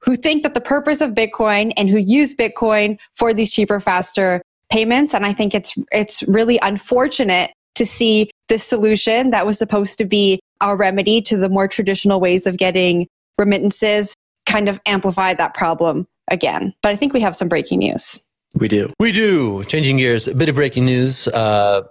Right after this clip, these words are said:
Speaker 3: over the course of the show, Reuters is reporting that ex-Coinbase product manager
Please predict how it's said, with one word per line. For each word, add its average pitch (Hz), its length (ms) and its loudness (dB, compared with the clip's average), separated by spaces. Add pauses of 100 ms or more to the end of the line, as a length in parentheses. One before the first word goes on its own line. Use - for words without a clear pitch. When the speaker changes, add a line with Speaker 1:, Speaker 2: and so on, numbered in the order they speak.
(220)
Speaker 3:
over 110 120 0
the 95 60 -4
course 107 240 -2
of 101 60 -6
the 95 80 0
show, 135 680 0 (180)
Reuters 131 440 0
is 95 120 -8
reporting 104 440 0
that 87 300 -4 (120)
ex-Coinbase 156 840 0
product 127 280 0
manager 117 540 0